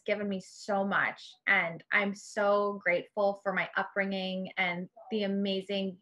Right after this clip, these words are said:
people that have been a part of my life. But I definitely feel that it's important to give back, for sure.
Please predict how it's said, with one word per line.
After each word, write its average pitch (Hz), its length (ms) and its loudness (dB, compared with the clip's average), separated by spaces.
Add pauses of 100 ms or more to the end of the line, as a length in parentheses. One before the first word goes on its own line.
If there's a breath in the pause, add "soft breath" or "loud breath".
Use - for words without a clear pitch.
(160)
people 202 280 -6
that 185 100 4
have 185 140 -6
been 185 100 -2
a 185 40 -6
part 180 200 -4
of 185 80 -6
my 175 120 -2
life. 160 280 -2 (140)
But 143 120 2
I 175 220 0 (160)
definitely 180 380 -2
feel 165 180 -4
that 143 180 0
it's 147 160 -6
important 196 600 -8
to 180 80 -8
give 151 180 -4 (100)
back, - 260 -2 (260)
for - 120 -4
sure. - 420 -8